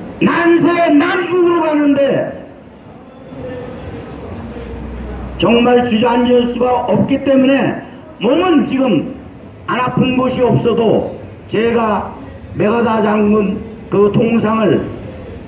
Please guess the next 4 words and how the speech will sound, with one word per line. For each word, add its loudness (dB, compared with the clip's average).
견학했었습니다. 2
메가다 2
장군 0
동상 2